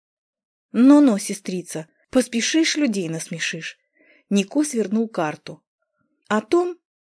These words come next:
когда вы уплывёте, если вообще уплывёте, мы потолкуем особо».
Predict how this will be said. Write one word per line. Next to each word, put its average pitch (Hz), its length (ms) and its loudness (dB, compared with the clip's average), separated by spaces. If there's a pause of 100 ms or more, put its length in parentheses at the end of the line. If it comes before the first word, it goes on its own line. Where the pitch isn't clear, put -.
(120)
когда 214 320 2
вы 208 160 2
уплывёте, 226 760 -4 (200)
если 240 280 0
вообще 302 380 0
уплывёте, 170 680 -4 (500)
мы 262 180 6
потолкуем 247 640 0
особо». 151 640 -8